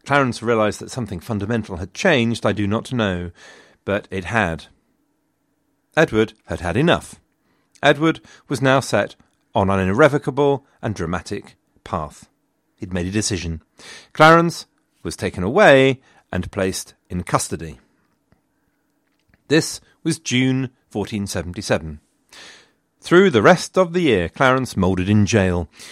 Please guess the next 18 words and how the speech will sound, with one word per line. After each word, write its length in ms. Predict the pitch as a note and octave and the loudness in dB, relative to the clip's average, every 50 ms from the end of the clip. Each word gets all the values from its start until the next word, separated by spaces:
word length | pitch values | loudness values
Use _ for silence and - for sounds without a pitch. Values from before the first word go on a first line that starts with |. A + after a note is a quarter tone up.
| - - - _ | -20 -20 -14 _
Now, 100 | - A2 | -2 0
one 200 | A#2+ D3+ A#3 B3 | 2 2 2 2
account 340 | G#3 C#3+ - C#3 A2 G2+ G2+ | 2 0 0 -2 -2 -2 -2
has 160 | F#2+ A#2+ G2+ | -4 -4 -4
it 120 | - B2+ - | -4 -4 -4
that 120 | B2 A#2+ | -4 -4
the 100 | C#3 D3 | -4 -4
Woodvilles 640 | C3 C#3 F3 D#3 A2+ F#2 F#2+ E2+ E2+ E2+ E2 - - - | 0 2 2 2 2 0 -4 -6 -6 -8 -10 -12 -8 -2
here 240 | B2 A#2 G#2+ A2 G#2+ | 2 4 4 4 2
set 280 | - - - - - - | 0 -4 -6 -8 -6 -8
to 80 | A2 | -2
work, 400 | A2+ C3+ A2+ F#2+ E2 - - - _ _ _ _ _ _ _ _ | 0 2 2 2 0 -4 -10 -20 _ _ _ _ _ _ _ _
that 140 | - - - | -14 -14 -14
the 60 | - | -18
Queen 520 | - - F#3 F3 C3+ G2 E2+ D#2+ D#2+ E2+ - - - - - _ _ _ _ _ _ _ _ _ - | -4 2 2 2 4 2 0 -6 -8 -10 -12 -16 -20 -20 -20 _ _ _ _ _ _ _ _ _ 2
bent 260 | D3+ D3+ D#3 C#3+ A#2 | 2 4 4 2 0
Edward's 320 | A#2+ A2+ G#2+ A#2 G#2+ G#2 | -2 -2 -2 -2 0 2
ear, 380 | A2 G#2 F#2+ F2 F2 D#2+ - | 2 2 2 0 -4 -6 -10